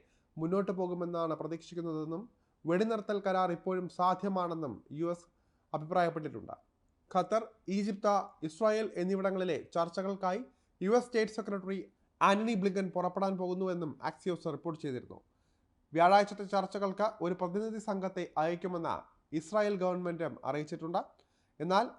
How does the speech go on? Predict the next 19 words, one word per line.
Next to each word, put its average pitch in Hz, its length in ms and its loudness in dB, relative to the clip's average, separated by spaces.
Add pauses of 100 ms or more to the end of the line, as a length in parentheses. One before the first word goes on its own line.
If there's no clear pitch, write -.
കൂടുതൽ 202 380 4
ചർച്ചകൾക്ക് 226 600 -2
പകരം 196 440 0
ഇതിനകം 202 420 -2
അംഗീകരിച്ച 202 540 -4
ഒരു 170 220 -2
നിർദ്ദേശം 175 480 -6
നടപ്പിലാക്കുന്നതിനുള്ള 175 1000 -2
പ്രായോഗിക 175 640 0 (160)
പദ്ധതിയാണ് 165 680 0 (400)
വേണ്ടത് 180 380 2
എന്നാണ് 160 520 -2 (180)
ഹമാസിന്റെ 165 600 2
ആവശ്യം. 131 400 0 (400)
ഇതിനിടെയാണ് 196 640 4
ഇത്തരത്തിലൊരു 175 420 -2
ആക്രമണ 180 400 4
വാർത്തകളും 170 560 2
പുറത്തുവരുന്നത്. 170 720 -2